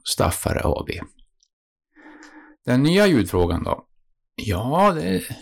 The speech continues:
lite liknande får man säga. Det är ännu ett motorljud den här gången. Och jag kan avslöja att det är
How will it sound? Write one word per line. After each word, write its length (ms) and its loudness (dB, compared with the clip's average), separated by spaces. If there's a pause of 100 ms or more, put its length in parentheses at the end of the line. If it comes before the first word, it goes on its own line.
lite 360 0
liknande 500 2
får 100 0
man 200 4
säga. 280 0
Det 120 2
är 440 2 (920)
ännu 340 2
ett 300 -6
motorljud 520 2
den 100 -2
här 120 2
gången. 460 2 (580)
Och 240 2 (260)
jag 260 2
kan 360 2
avslöja 640 2
att 200 -4
det 80 -2
är 340 0